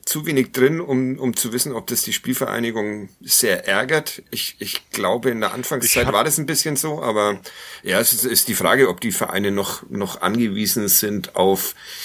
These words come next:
Speaker 1: die Berichterstattung der klassischen Medien. Das ist ja ein Thema, das wir schon, schon länger diskutieren.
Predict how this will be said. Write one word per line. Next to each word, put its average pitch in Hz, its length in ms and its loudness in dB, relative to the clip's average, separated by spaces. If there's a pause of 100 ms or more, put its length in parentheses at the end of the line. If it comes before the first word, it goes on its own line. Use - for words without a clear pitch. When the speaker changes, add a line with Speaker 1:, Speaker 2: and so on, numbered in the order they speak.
(580)
Speaker 1:
die 113 80 2
Berichterstattung 101 720 2
der 92 100 0
klassischen 101 480 0
Medien. 92 320 4
Das 92 140 0
ist 92 140 -2
ja 98 80 -2
ein 87 120 -4
Thema, 92 260 -2
das 87 200 -6
wir 95 100 -4
schon, - 400 -6 (140)
schon 98 260 -6
länger 90 420 2 (800)
diskutieren. 104 800 0